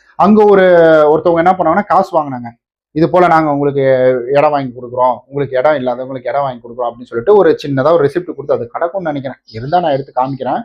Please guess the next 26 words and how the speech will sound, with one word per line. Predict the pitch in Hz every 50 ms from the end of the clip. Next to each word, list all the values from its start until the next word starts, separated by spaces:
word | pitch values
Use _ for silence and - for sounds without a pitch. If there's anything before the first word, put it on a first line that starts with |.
| - _ _ _ _ _ _ _
அந்த | - 139 143
ரெசிப்ட் | 143 156 156 - 180 - 170 156
மாதிரி | 156 156 156 156
ஒண்ணு | 143 135 120 131
கொடுத்துட்டு, | 147 143 143 127 131 139 156 190 - - _ _ _ _
அதுல | - 147 156 160 160 151
வந்துட்டு | 151 165 160 180 175
அவருடைய, | 160 147 143 147 151 143 143 139 135
மோடி | 139 147 147 151
அவர்களுடைய | 143 135 131 123 127 123 120 117 117 -
போட்டோ | 147 147 139 135
வச்சு | 123 120 117 - - 196 214 190
இவங்க | 160 147 143 135 127 123 127 135
இருநூத்தம்பது | 143 143 135 135 127 131
ரூபா, | 147 160 147
முந்நூறு | 123 127 127 123
ரூபா | 139 131 123
அப்படின்றது | 113 120 120 117 113 113 113 110
வந்துட்டு | 107 127 - -
காசு | - 117 117 117 - 117 107
வாங்கினாங்க. | 104 104 101 101 101 101 _ _ _ _ _ _ - - 165
அப்பதான் | 170 - 233 247 247 233
நான் | 208 185
யோசிச்சேன், | 190 185 185 180 143 - - _ _ _
"அடங்க | _ 117 123 143 165 170 175 175
நான்சென்ஸ், | 165 165 165 170 165 - 175 170 175